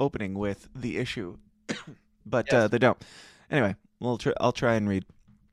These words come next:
Speaker 1: Black Americans aren't sleeping as well as whites. Here's why that's a public health problem and what can be done to fix it by Brian Resnick, which sounds an awful lot like John Rzeznik from the Goo Goo Dolls, which triggers me right off the bat.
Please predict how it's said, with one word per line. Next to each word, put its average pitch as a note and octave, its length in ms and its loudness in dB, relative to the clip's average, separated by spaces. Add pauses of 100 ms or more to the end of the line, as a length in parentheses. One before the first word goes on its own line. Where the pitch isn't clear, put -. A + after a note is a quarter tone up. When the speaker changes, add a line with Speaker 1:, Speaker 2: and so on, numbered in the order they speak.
(260)
Speaker 1:
Black C3 300 2
Americans B2+ 460 0
aren't A2 180 2
sleeping B2 400 0
as G2+ 140 0
well C3 180 0
as A2 120 -2
whites. A#2+ 360 -2 (300)
Here's E3+ 380 -2
why A#2 340 4
that's F#2+ 360 0
a F2 140 -2
public C#3 400 -2
health - 280 -2
problem F2 420 0 (260)
and A2+ 280 0
what D#3+ 280 4
can A#2+ 300 0
be C3 140 0
done G#2+ 340 2
to A#2+ 120 -2
fix - 420 -6
it G#1 200 -4 (120)
by A#1+ 220 -2
Brian F2 600 0
Resnick, B1+ 680 -4
which - 340 -10 (920)
sounds - 340 -12
an - 80 -8
awful F2+ 280 -4
lot B1+ 160 -2
like E2 120 -6 (180)
John G2 680 -2
Rzeznik G2 1120 -2
from - 240 -8
the - 80 -12
Goo F#2 220 2
Goo F2 80 -2
Dolls, E2 340 -2
which F2+ 200 -6
triggers A2+ 380 0
me G2+ 120 0
right F#2+ 200 2
off F2 220 -2
the - 80 -8
bat. A2+ 360 6